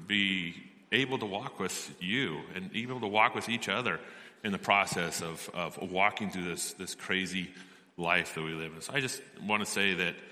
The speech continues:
from the depths of my soul that I do. <laughs> I, I, I, I love you. And walking through life with you is, is amazing. The body is absolutely amazing. Now,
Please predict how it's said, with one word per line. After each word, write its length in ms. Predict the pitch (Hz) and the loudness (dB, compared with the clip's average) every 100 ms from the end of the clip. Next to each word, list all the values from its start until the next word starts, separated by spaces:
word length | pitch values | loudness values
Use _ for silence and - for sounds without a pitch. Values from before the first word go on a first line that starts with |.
| - - _ | -20 -20 _
from 140 | 107 | 0
the 80 | 101 | 0
depths 420 | 85 - 107 - | 2 6 6 6
of 60 | - | 2
my 140 | 90 | 0
soul 400 | 87 - 131 95 | 0 2 4 4
that 160 | 87 92 - - | 2 0 -6 -8
I 100 | 123 | -4
do. 280 | 156 190 95 - - - 135 | 0 0 0 -6 -12 -6 -4
<laughs> 480 | 113 - - - - | -4 -8 -14 -18 0
I, 160 | 120 135 | 2 4
I, 240 | - 123 110 | 4 6 4
I, 240 | 113 92 | 4 2
I 100 | - | 4
love 360 | 107 101 156 190 | 4 4 2 0
you. 120 | 113 - - - - | -4 -6 -12 -12 -2
And 240 | 107 101 | 0 4
walking 340 | 107 135 156 | 6 4 2
through 140 | 139 131 | 0 2
life 260 | 113 143 | 2 2
with 140 | - - | 0 -2
you 140 | 104 | 0
is, 220 | 95 104 | 0 -2
is 140 | 101 101 | -4 -2
amazing. 640 | 98 95 120 120 87 78 | -2 0 2 0 -2 -8
The 80 | 85 | -8
body 340 | 87 95 90 | -2 0 0
is 160 | 85 80 | -2 -4
absolutely 460 | 82 80 - - - | -6 -8 -10 -12 -18
amazing. 300 | - - - _ - - - - _ - | -20 -20 -20 _ -20 -20 -20 -20 _ 6
Now, 240 | 107 92 | 6 6